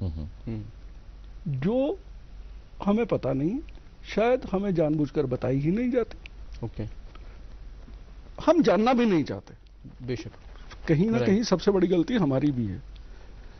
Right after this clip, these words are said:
Speaker 3: तो हम जानना भी नहीं चाहते।
Speaker 2: हम्म।
Speaker 3: तो लेकिन जैसा आपने बोला, मैं कहता हूँ, ऐसी चीजें रोज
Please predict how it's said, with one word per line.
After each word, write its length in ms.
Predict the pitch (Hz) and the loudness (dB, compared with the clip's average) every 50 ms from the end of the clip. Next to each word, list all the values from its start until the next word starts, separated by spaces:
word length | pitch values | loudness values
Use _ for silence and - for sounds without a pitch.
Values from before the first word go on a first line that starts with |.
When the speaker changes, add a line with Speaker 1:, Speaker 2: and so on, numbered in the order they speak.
| - - - - - - - - | -16 -16 -16 -16 -16 -16 -4 0
Speaker 3:
तो 100 | 220 226 | 0 2
हम 220 | - - 220 269 247 | 2 4 4 6 6
जानना 320 | 190 208 214 214 202 202 | 6 6 6 6 6 6
भी 140 | 196 175 160 | 6 6 6
नहीं 200 | 143 139 127 117 | 6 4 2 0
चाहते। 300 | 123 113 107 107 104 101 | -2 -2 -4 -4 -6 -10
Speaker 2:
हम्म। 100 | - - - - - - - - - - - - | -12 -14 -16 -18 -20 -20 -20 -20 -20 -18 -8 -4
Speaker 3:
तो 220 | 269 262 - - | -2 -2 -2 2
लेकिन 400 | 233 233 233 226 262 277 311 311 403 - - - - - - - - - - - - - - - | 4 4 4 6 4 2 2 2 0 -4 -12 -18 -20 -20 -20 -18 -18 -16 -16 -16 -16 -10 -6 -2
जैसा 400 | 165 180 196 196 - 233 233 226 | 0 2 2 4 4 4 4 4
आपने 160 | 226 233 233 | 4 4 2
बोला, 240 | 233 226 220 240 240 | 4 4 4 4 4
मैं 140 | 240 233 220 | 2 2 0
कहता 220 | 220 208 - 233 | 0 0 2 2
हूँ, 140 | 233 233 226 | 2 2 2
ऐसी 160 | 196 196 220 | 2 2 0
चीजें 600 | 202 - 208 202 220 233 233 208 - - 160 170 | 0 0 0 2 4 4 4 4 2 0 0 4
रोज 320 | 196 214 254 269 262 240 | 4 6 6 6 4 2